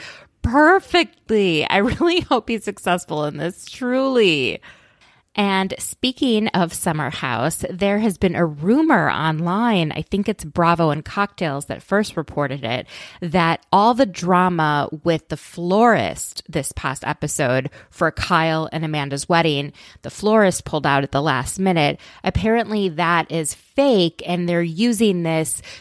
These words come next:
to get attention for the person who actually ends up doing the flowers for their wedding, who apparently is going to be a cast member on Winter House.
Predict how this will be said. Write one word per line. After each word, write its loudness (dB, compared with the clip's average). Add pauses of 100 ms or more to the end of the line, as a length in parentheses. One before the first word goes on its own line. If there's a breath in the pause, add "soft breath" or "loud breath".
to -2
get 0
attention -2
for 0
the -6
person -2
who -2
actually -4
ends -4
up -2 (380 loud breath)
doing 6
the 4
flowers 0
for -6
their 0
wedding, 0
who -4
apparently -4
is -6
going -4
to -8
be -4
a -2
cast -4
member 0
on -2
Winter 0
House. -2